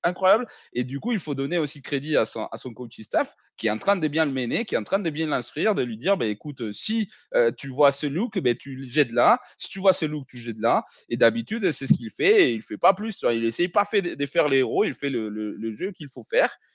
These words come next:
Et, euh, et d'habitude, ça, c'est pour ça aussi que ça marche, euh, comme, euh, comme, euh, ça passe crème, quoi, comme une lettre à la poste.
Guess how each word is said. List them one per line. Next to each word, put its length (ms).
Et, 220
euh, 460
et 120
d'habitude, 540
ça, 260
c'est 160
pour 140
ça 120
aussi 200
que 80
ça 100
marche, 280
euh, 200
comme, 280
euh, 260
comme, 300
euh, 120
ça 140
passe 180
crème, 300
quoi, 160
comme 160
une 60
lettre 180
à 60
la 100
poste. 300